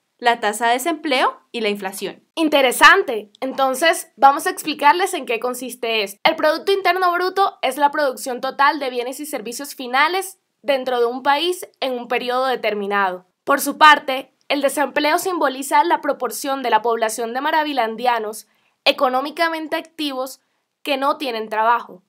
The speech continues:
Speaker 2: Y, finalmente, la inflación es la variación del nivel de precios de la economía.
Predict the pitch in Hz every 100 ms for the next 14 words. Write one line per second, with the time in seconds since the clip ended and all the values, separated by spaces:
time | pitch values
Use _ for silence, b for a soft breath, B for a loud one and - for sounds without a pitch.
0 | _ _ _ - 269 - _ - 233 254
1 | 339 311 277 262 254 _ _ - 285 294
2 | 320 330 330 285 285 _ _ _ 262 294
3 | 339 330 269 254 277 302 311 294 240 226
4 | 226 226 277 311 339 254 233 214 220 196
5 | 196 175